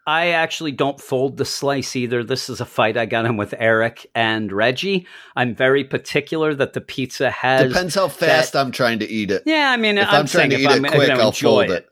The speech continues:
Speaker 1: Yeah, if I'm gonna enjoy it,
Speaker 2: Yeah.
Speaker 1: I won't fold it because I do like the combo, like, you bite in and you get some crust and the cheese on top. And, you know, I, I just like the whole thing. And I did tell John Jack, because I did read this beforehand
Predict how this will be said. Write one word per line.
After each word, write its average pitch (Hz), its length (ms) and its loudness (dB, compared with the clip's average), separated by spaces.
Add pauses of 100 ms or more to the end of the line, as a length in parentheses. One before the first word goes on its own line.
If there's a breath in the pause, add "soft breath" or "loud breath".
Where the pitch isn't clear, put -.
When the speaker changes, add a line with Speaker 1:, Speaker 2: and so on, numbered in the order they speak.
Speaker 1:
Yeah, 156 140 0
if 135 100 -4
I'm 220 160 0
gonna 240 160 0
enjoy 170 340 2
it, 160 60 2
Speaker 2:
Yeah. 147 60 2
Speaker 1:
I - 20 4
won't 135 220 -2
fold 165 200 0
it 143 60 -10
because 131 280 -6
I 135 100 2
do 151 320 -4
like 143 320 0
the 135 80 -4
combo, 135 460 0
like, 120 260 2
you 117 180 0
bite 139 320 2
in 127 220 0
and 117 120 -4
you 104 80 -6
get 113 260 -2
some 104 180 -8
crust 156 560 -2
and 127 420 0
the 104 80 -4
cheese 120 400 -6
on 92 180 -8
top. 180 560 0
And, 110 160 -4
you 117 100 -6
know, 107 140 2
I, 113 220 0
I 120 140 0
just 107 280 -10
like 90 140 -12
the - 80 -16
whole 82 140 -12
thing. 87 240 -12
And 98 100 -4
I 110 80 0
did 107 240 -4
tell 104 200 -4
John 95 320 -8
Jack, 110 280 -2
because 98 300 -8
I 101 60 -2
did 151 280 -6
read 110 220 -8
this 104 180 -8
beforehand 127 460 -2